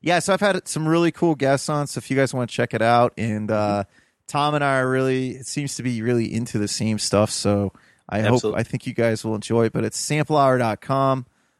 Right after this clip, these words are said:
Speaker 1: Um, and
Speaker 2: Sure.
Speaker 1: like I said, if you wanna subscribe to my mailing list, uh, I don't even know how to use MailChimp, so I don't even know how many emails I'm gonna send you, but eventually that's part of the growth of the podcast is figuring out how to use MailChimp.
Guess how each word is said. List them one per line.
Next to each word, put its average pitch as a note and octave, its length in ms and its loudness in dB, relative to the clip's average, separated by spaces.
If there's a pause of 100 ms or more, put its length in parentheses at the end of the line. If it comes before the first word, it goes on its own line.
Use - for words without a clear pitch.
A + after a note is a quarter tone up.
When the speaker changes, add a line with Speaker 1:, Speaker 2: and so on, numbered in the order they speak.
(180)
Speaker 1:
Um, A2+ 800 0
and A2+ 440 -2
Speaker 2:
Sure. G2+ 60 -10
Speaker 1:
like F3+ 200 0
I F#3 60 0
said, E3 260 2
if - 160 0
you C#3+ 80 0
wanna E3 180 0
subscribe C#3+ 480 -2
to B2 80 -2
my B2 240 0
mailing B2+ 380 -2
list, B2 400 -4 (420)
uh, A2+ 220 2 (260)
I G3+ 180 2
don't F3 180 2
even B2+ 180 -2
know A#2+ 100 2
how C3+ 60 6
to A2+ 100 2
use B2 240 -4
MailChimp, A#2+ 600 -4
so G#2 400 0
I G2+ 120 -2
don't A#2+ 200 2
even A2 180 -2
know A2 240 2
how A2+ 120 2
many A2 220 0
emails A2+ 460 -2
I'm G#2 80 -4
gonna G2+ 100 -4
send A#2 320 0
you, G2 180 -2
but F#2+ 280 0 (340)
eventually C#3 540 0
that's C3 200 0
part B2+ 280 0
of A#2 60 -2
the A2+ 60 -4
growth A#2 360 -2
of - 60 -20
the A2 100 -6
podcast G#2+ 680 -2
is G#2 80 -10
figuring A2+ 360 2
out A2 200 2
how F3 60 -2
to E3+ 80 -4
use A2+ 240 -4
MailChimp. G#2+ 560 -2